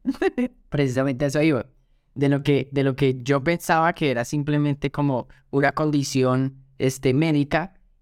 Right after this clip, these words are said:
Speaker 2: y coger y extrapolarla a, "Oye, es que, claro, la, la, la ciencia y la medicina existen, pero primero existe el ser, primero exististe tú". Todas las ciencias se derivan de lo que somos como persona.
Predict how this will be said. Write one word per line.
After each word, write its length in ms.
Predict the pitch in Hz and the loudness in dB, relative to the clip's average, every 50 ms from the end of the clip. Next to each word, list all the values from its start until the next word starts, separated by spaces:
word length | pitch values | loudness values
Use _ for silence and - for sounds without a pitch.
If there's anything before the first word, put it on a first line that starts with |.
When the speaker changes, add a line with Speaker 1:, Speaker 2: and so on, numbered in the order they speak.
| _ _ | _ _
Speaker 2:
y 120 | - 156 143 | -4 -4 -2
coger 460 | - 151 139 123 135 135 131 131 131 | 0 0 2 2 2 2 2 0 0
y 120 | 135 156 160 | 0 0 0
extrapolarla 880 | 156 - - - 156 147 - 135 120 113 110 107 101 120 127 135 135 131 | -2 0 -2 -2 -2 0 0 0 0 0 0 0 0 0 -2 -2 -2 -4
a, 320 | - 123 117 104 104 - - _ | -6 -6 -4 -6 -8 -10 -10 _
"Oye, 380 | - 147 160 180 143 - - _ _ _ _ _ _ _ _ - | -6 -4 -2 -2 -4 -4 -6 _ _ _ _ _ _ _ _ -18
es 160 | - - - | -16 -14 -14
que, 340 | - - 131 135 131 127 123 123 | -4 0 2 2 2 2 0 -2
claro, 240 | - 160 151 135 117 | 0 0 2 2 2
la, 220 | 110 110 101 98 - | 0 0 -2 -2 -4
la, 260 | - 110 107 104 - - | -4 -4 -4 -6 -6 -8
la 220 | - 110 113 110 | -8 -8 -8 -8
ciencia 360 | - - 131 135 143 143 165 | -6 -4 -2 0 0 0 0
y 40 | 175 | 0
la 80 | 175 165 | 0 2
medicina 340 | 160 135 113 - 123 117 | 2 0 0 0 -2 -2
existen, 360 | 131 - - 156 147 - - - | -2 -2 -4 -6 -6 -8 -10 -6
pero 320 | - 139 123 113 113 - - _ _ | -4 -4 -4 -4 -4 -8 -14 _ _
primero 240 | - 110 104 101 107 | -12 -8 -6 -6 -6
existe 240 | - - - 143 | -8 -8 -4 -4
el 80 | 139 135 | -4 0
ser, 300 | - 156 139 - - _ _ _ _ _ _ | 2 2 0 0 -2 _ _ _ _ _ _
primero 220 | - 113 110 113 | -10 -8 -6 -6
exististe 460 | 117 - - 156 - - 127 - 120 | -4 -4 -4 -4 -4 -6 -6 -6 -6
tú". 320 | 113 - - 123 104 - - _ _ _ _ | -4 -2 -2 -2 -2 -4 -10 _ _ _ _
Todas 240 | - 156 175 190 190 | 0 0 2 2 0
las 140 | 185 165 | -2 -2
ciencias 500 | - - 170 180 190 185 - 220 226 - - - _ - _ _ | -4 -4 -2 -2 -2 -2 -2 -4 -4 -6 -10 -20 _ -20 _ _
se 140 | _ - 117 | _ -6 -2
derivan 380 | 117 117 113 110 117 123 123 120 | 0 0 2 0 0 0 0 0
de 260 | 139 160 214 - - - | 0 0 0 -2 -4 -8
lo 120 | 123 120 | -12 -14
que 120 | - - - | -12 -12 -8
somos 340 | - - 165 160 120 - | -4 -2 0 0 -2 -2
como 180 | - - 104 101 | -6 -8 -10 -10
persona. 400 | - - - - 135 120 98 - | -10 -12 -6 -4 -2 -2 -2 -4